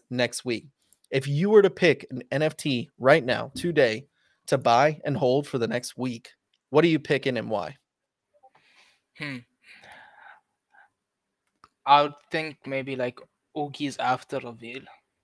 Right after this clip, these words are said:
Speaker 1: Yeah. Okay. So I, I love that. I love the post reveal. I missed the, dude, I missed the Oogie,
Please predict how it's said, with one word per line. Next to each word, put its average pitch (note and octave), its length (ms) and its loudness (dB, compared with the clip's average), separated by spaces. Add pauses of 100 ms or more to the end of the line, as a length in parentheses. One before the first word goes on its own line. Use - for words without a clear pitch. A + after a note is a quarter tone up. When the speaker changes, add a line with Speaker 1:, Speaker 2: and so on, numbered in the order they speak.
(420)
Speaker 1:
Yeah. C3+ 320 -4 (260)
Okay. B2+ 400 2
So C3 140 0
I, C3 300 8
I C3+ 80 8
love A#2+ 240 4
that. G#2 240 4
I C3 60 4
love C3 200 4
the G#2+ 80 -6
post B2+ 260 -4
reveal. A#2+ 220 -2
I D3+ 140 6
missed D#3 280 0
the, C3 140 2
dude, B2 180 -4
I A#2 80 2
missed C3 260 -4
the - 140 -8
Oogie, B2 400 -6